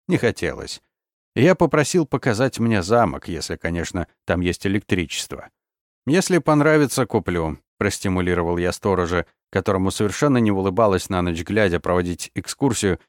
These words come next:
обещанием вкупе с местной банкнотой. Алексис вручил мне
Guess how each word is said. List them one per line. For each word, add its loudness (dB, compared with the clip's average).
обещанием 0
вкупе -2
с -4
местной -2
банкнотой. -4
Алексис 2
вручил 4
мне 0